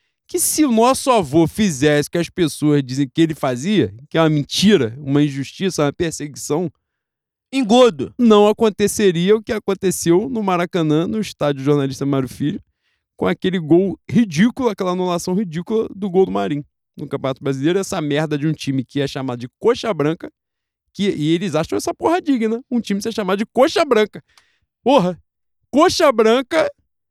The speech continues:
Speaker 1: e o time é campeão brasileiro. Então, se, se o nosso avô fizesse o que diziam, dizem que ele fez,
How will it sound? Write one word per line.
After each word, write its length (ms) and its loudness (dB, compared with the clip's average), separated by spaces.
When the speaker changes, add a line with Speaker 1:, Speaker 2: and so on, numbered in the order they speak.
Speaker 1:
e 60 0
o 80 4
time 200 0
é 40 0
campeão 280 0
brasileiro. 440 0
Então, 220 0
se, 360 -6
se 280 -6
o 60 -2
nosso 280 -4
avô 300 0
fizesse 500 -2
o 60 -16
que 160 -10
diziam, 680 -4
dizem 440 -4
que 160 -10
ele 140 -6
fez, 440 -8